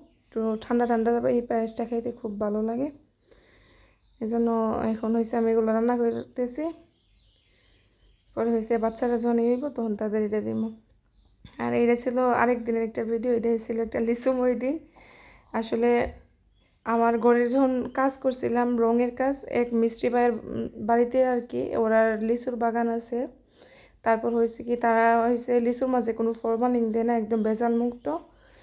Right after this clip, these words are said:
আমার ছেলের যেহেতু কিডনির সমস্যা দেখা গেছে, পরে ভাইয়া হয়েছে ওই জায়গাতে প্রায় সতেরোশো লিচু পাঠাইছে। অবশ্য আমি টাকা দিয়ে দিছি ওনারে, বলছে যে, "আপা, এগুলোর মাঝে ভেজাল নাই, এ, আপনার ছেলে খাইতে পারবো।" আর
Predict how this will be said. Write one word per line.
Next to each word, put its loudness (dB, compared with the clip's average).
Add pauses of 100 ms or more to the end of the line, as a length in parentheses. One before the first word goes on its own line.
(280)
আমার 4
ছেলের 4
যেহেতু 2
কিডনির 0
সমস্যা -2
দেখা 0
গেছে, -2
পরে -2
ভাইয়া 0
হয়েছে -2
ওই 2
জায়গাতে 0
প্রায় 0 (360)
সতেরোশো 4
লিচু -2
পাঠাইছে। -2 (280)
অবশ্য 2
আমি 6
টাকা 0
দিয়ে 0
দিছি -2
ওনারে, 0 (680)
বলছে 2
যে, 4
"আপা, 2
এগুলোর 4
মাঝে 2
ভেজাল 2
নাই, 0
এ, -2
আপনার -4
ছেলে -2
খাইতে -4
পারবো।" -4 (580)
আর 0